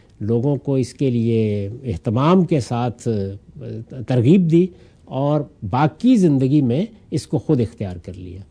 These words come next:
یعنی جوتا پہنتے ہوئے بھی، اٹھتے ہوئے بھی، کسی سے بات کرتے ہوئے بھی دائیں کا لحاظ رکھنا،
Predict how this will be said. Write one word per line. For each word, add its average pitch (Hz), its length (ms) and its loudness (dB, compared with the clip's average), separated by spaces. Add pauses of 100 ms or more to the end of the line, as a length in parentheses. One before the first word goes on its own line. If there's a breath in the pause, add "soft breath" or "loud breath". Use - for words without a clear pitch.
(260 soft breath)
یعنی 117 240 -2
جوتا 123 320 0
پہنتے 113 440 0
ہوئے 107 220 2
بھی، 113 260 0
اٹھتے 120 260 -4
ہوئے 110 280 2
بھی، 107 240 0
کسی 107 180 -8
سے 120 100 -6
بات 110 340 -4
کرتے 120 280 -4
ہوئے 120 160 -2
بھی 120 200 -2 (320 loud breath)
دائیں 143 420 4
کا 143 120 0
لحاظ 113 420 0
رکھنا، 90 360 -6